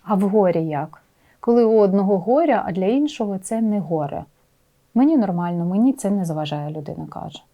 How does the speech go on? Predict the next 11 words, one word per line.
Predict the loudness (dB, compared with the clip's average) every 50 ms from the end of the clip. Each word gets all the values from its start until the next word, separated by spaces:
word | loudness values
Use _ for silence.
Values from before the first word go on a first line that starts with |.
| _ _ _ _ _ _ _ -6
а | -4 -2
другому | 2 2 4 4 2 2 0 -2
заважає. | -4 -4 -4 -6 -4 -4 -4 -4 -4 -6 -8 -10 -14 -18 _ _ _ _ _ _ _ _ -20 -20 -20 -14 -8 -6
І | -6
коли, | 0 2 2 2 4 4 2 4 2 2 0 -2 -6 -12 _ _
наприклад, | -4 -4 -2 -2 -2 -2 -2 -4 -6 -6 -8 -8 -6 -6
одна | -4 -2 0 0 0
людина | 0 0 0 0 0 0 0 -2
приходить | -4 -6 -6 -4 -2 -2 -2 -2 -4
в | -6
терапію, | -8 -8 -8 -6 -4 -2 -2 -2 -2 -4